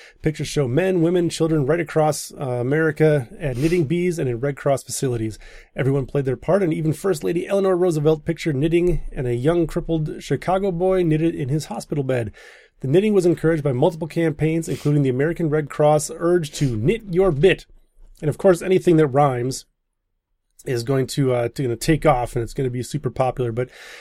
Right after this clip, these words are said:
it's, it's kind of fun. There's a lot of, uh, pictures that I haven't seen before. I come across a lot of stories like this when I'm, uh, on the hunt for knitting canoes,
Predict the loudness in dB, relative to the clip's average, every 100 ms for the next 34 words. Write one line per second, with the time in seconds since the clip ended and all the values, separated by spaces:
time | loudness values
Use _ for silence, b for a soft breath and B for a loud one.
0 | B -6 -6 -4 -8 0 2 2 2 0
1 | 2 0 2 4 4 4 -2 0 2 2
2 | 2 0 -2 _ -10 -6 -2 -2 0 -2
3 | -4 -4 -4 -4 -2 -4 -2 0 0 0
4 | -2 -2 -2 -2 0 0 0 -2 0 0
5 | 0 b b b _ -4 -2 -2 -2 -2
6 | -4 -6 -2 0 4 2 2 -2 2 2
7 | 0 0 2 4 2 -2